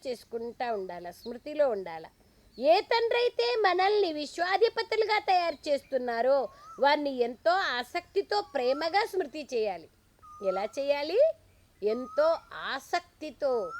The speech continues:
ప్రేమగా స్మృతి చేయాలి. కానీ మాయ వదలదు. మాయ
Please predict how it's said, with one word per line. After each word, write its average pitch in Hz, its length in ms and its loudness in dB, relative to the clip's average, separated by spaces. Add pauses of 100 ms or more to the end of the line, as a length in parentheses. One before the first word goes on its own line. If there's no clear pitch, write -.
(360)
ప్రేమగా 277 1000 0 (380)
స్మృతి 190 320 -12 (100)
చేయాలి. 156 280 -16 (560)
కానీ 247 300 -2
మాయ 269 460 0
వదలదు. 233 560 -2 (580)
మాయ 180 560 -6